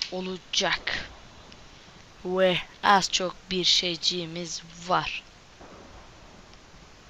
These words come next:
Playing on iki, watching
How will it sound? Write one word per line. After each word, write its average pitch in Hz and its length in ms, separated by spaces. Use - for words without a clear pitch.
Playing 196 400
on 208 120
iki, 208 260
watching 190 580